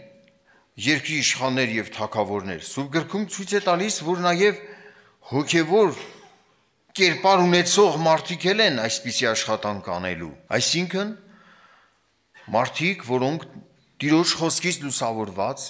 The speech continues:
և նրա գիտությունով լուսավորված և Տիրոջից զորություն առած փախչել էին աշխարհի մեջ եղող պղծություններից, հասկանալով, որ դրանք իրենց համար մահվան տանող բաներ են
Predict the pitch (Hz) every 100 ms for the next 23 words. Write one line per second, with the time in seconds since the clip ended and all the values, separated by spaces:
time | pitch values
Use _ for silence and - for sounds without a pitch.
0 | 110 104 151 147 - - _ _ - -
1 | - - 104 139 143 135 139 135 - 139
2 | 156 147 101 - - 107 120 131 110 107
3 | 101 107 117 - - - - - 113 147
4 | 170 175 170 196 175 160 156 139 175 175
5 | - - 143 151 160 - - 151 170 -
6 | - 208 185 131 113 131 139 - 147 160
7 | 156 147 131 123 113 - 107 - 104 -
8 | 95 87 85 87 117 165 - - _ _
9 | _ - - - - 131 143 - 160 165
10 | 190 190 190 180 190 185 170 180 185 -
11 | 160 165 160 139 - - - - - _
12 | - 107 160 165 143 170 190 175 160 147
13 | 143 151 - 110 110 107 87 69